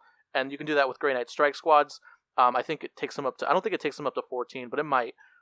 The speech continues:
Um, but just go ahead and look at those little tiny things to fix your lists up. Um, just, just a, a little thing that, that Jeff and I were talking about, uh, 'cause he was talking about Custodes, who obviously have a lot of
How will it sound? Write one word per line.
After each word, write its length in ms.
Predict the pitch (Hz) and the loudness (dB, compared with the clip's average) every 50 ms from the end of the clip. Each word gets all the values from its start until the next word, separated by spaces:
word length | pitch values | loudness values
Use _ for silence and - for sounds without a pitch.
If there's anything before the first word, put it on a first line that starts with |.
| _ _ - | _ _ 0
Um, 220 | 143 127 120 117 | 2 2 2 2
but 100 | 120 143 | -2 -8
just 140 | 147 170 - | -12 -8 0
go 80 | - 196 | 2 2
ahead 120 | 202 185 | 2 2
and 100 | 156 147 | 2 -2
look 160 | 160 160 - | -2 -2 -2
at 100 | 170 - | -2 0
those 300 | - 156 147 131 - - _ | 2 2 2 0 -2 -10 _
little 220 | - 151 151 151 | -6 -4 -2 -2
tiny 280 | 143 - 156 139 131 123 | -2 -2 -4 -4 -4 -6
things 360 | - - 135 131 131 123 - | -10 -10 -10 -10 -12 -14 -12
to 100 | - 143 - _ - | -12 -12 -10 _ -4
fix 200 | 147 - - - | -4 -4 -4 -6
your 120 | 139 123 | -4 -4
lists 240 | 123 127 - - - | -2 -4 -2 0 2
up. 160 | 123 120 - _ _ _ _ _ _ _ _ | 2 2 0 _ _ _ _ _ _ _ _
Um, 380 | 127 120 117 113 113 123 - _ _ _ _ _ _ _ _ _ _ _ _ _ _ _ _ - - | 2 2 2 2 -2 -8 -16 _ _ _ _ _ _ _ _ _ _ _ _ _ _ _ _ -16 -12
just, 240 | 151 156 - - - | -12 -12 -12 -8 -8
just 200 | 156 147 - - | -8 -4 0 2
a, 180 | 147 131 127 - | 4 4 4 4
a 80 | - 135 | 2 0
little 220 | 131 143 139 127 | 0 0 0 -2
thing 260 | 120 - - 131 131 131 | -2 -4 -8 -8 -6 -4
that, 180 | 120 117 - - _ | -4 -4 -6 -6 _
that 160 | 135 127 120 | -6 -6 -4
Jeff 220 | - 131 123 - | -2 -4 -4 -2
and 80 | - 139 | -2 -2
I 100 | 127 120 | -2 -2
were 100 | 117 120 | -4 -4
talking 380 | - - 123 110 - - 123 120 | 0 2 2 2 0 -4 -12 -4
about, 280 | 117 123 120 117 - _ _ _ _ _ _ | 0 0 0 0 0 _ _ _ _ _ _
uh, 200 | 131 120 120 117 | 0 2 2 2
'cause 160 | 123 139 135 | 0 -4 -6
he 80 | 143 156 | -4 -4
was 100 | 151 - | -4 0
talking 240 | - 147 135 135 135 | 2 2 2 2 0
about 120 | 123 123 | -4 -4
Custodes, 440 | - - - - 185 170 156 147 143 | -4 -4 0 2 4 4 4 4 2
who 120 | - 143 | 2 4
obviously 440 | 135 131 127 131 131 127 - 135 135 | 4 4 4 4 0 -4 -4 -6 0
have 220 | 127 135 131 123 123 | 4 4 4 4 2
a 20 | |
lot 220 | 117 123 120 123 | 0 0 2 0
of 80 | 127 123 | 0 -2